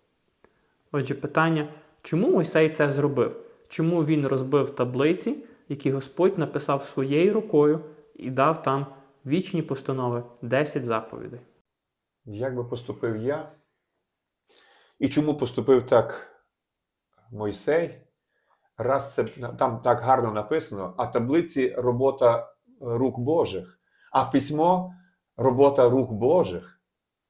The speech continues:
Speaker 2: виготовлене Богом, довірене тобі,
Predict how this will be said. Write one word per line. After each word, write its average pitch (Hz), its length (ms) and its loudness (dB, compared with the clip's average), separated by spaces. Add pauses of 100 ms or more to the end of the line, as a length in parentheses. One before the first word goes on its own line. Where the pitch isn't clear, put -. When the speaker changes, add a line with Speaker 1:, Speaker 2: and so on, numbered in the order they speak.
(180)
Speaker 2:
виготовлене 156 540 4
Богом, 127 540 4
довірене 131 460 4
тобі, 135 600 0